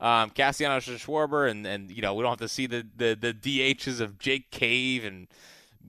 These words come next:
Josh Harrison, all that stuff. That's what I'm more <laughs> excited about than anything. But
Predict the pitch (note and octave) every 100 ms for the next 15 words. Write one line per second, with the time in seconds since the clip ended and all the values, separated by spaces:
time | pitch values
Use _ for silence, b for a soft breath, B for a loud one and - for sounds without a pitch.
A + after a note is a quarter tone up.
0 | G#2+ - C#3 D3+ - C3+ C#3+ C#3 - C3+
1 | C3 B2 C#3 C#3+ C#3 G#2+ - F#2+ F2+ -
2 | D3+ E3+ - - C3 C#3 A#2+ B2 B2 E3
3 | - A#2+ A2 A2 G2+ - F#2+ G#2 F#2 D2+
4 | - b b b b _ C#4+ D4 E3 C3+